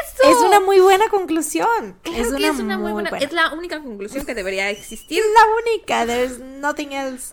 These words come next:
Speaker 1: Bueno, a ver, dime qué pasó entonces. ¿Por
Speaker 2: Pero
Speaker 1: qué
Speaker 2: bueno.
Speaker 1: miente? ¿Quién es Don?
Speaker 2: <laughs> ¿Por qué miente?
Speaker 1: Su amigo imaginario.
Speaker 2: <laughs> Su amigo imaginario. Em, le dice que se cayó de la bañera, ¿no? Obviamente nadie le cree y el doctor, de hecho, después de esto le dice, "Bueno, ¿y te,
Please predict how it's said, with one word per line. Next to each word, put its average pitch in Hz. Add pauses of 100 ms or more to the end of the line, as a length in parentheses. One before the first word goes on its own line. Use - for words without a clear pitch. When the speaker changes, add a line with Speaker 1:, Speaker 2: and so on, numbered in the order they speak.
Speaker 1:
Bueno, 240
a -
ver, 233
dime 247
qué 254
pasó 226
entonces. 277
¿Por 220
Speaker 2:
Pero 240
Speaker 1:
qué 269
Speaker 2:
bueno. 302
Speaker 1:
miente? 247
¿Quién 247
es 262
Don? 294
Speaker 2:
<laughs> -
¿Por -
qué -
miente? 220
Speaker 1:
Su 285
amigo 240
imaginario. 202
Speaker 2:
<laughs> 311 (2750)
Su 269
amigo -
imaginario. - (1040)
Em, 269 (540)
le 247
dice 254
que 277
se 254
cayó 208
de 202
la 202
bañera, 190
¿no? 220
Obviamente 262
nadie 208
le 233
cree 254
y 226
el 226
doctor, 220
de 220
hecho, 220
después 220
de 214
esto 208
le 262
dice, 220
"Bueno, 208
¿y 190
te, -